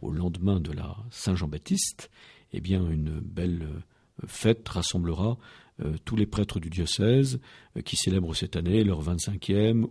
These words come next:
ou cinquantième ou soixantième ou même soixante-dixième anniversaire de leur sacerdoce. C'est une manière de, de, en effet, de, de leur exprimer la reconnaissance de l'Église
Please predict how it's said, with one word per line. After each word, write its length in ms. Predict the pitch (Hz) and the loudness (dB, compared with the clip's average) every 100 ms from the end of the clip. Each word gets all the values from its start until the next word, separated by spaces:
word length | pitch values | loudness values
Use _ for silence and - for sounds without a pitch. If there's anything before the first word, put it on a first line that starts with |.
| - | -2
ou 120 | 95 | -4
cinquantième 760 | - 85 82 80 95 104 110 107 - - | -2 -2 -4 -4 0 2 2 -2 -12 -10
ou 100 | - | -4
soixantième 600 | 98 101 - 73 - 104 | 0 0 0 -2 2 2
ou 60 | 95 | 2
même 160 | 82 92 | 0 -2
soixante-dixième 1040 | - 95 90 80 69 82 78 127 107 85 - - - - | -2 0 0 -2 -2 -2 6 8 8 4 -2 -18 -20 -12
anniversaire 840 | - 101 90 82 - - 98 113 - | 0 2 2 0 -2 2 4 4 2
de 120 | - | -4
leur 120 | 85 | -2
sacerdoce. 640 | - 82 - 73 113 139 - - - - | -2 -4 -4 0 2 2 -4 -12 -20 -16
C'est 220 | - - | -12 -4
une 80 | 85 | -2
manière 320 | 80 92 107 | 0 2 2
de, 160 | 82 98 - | 0 -4 -6
de, 140 | - - | -10 -8
en 120 | 76 | -6
effet, 280 | 78 - 117 | -6 -2 0
de, 240 | 87 80 - - - _ | 0 -4 -8 -18 -20 _
de 60 | - | -4
leur 140 | 85 | -2
exprimer 340 | 87 - 87 | -2 0 2
la 120 | 104 76 | 2 2
reconnaissance 1040 | 85 147 - 110 101 - 143 151 - - | 8 8 8 6 6 2 0 -2 -6 -8
de 200 | - 98 | -6 -2
l'Église 540 | 92 92 82 92 120 | 0 0 -2 -2 -2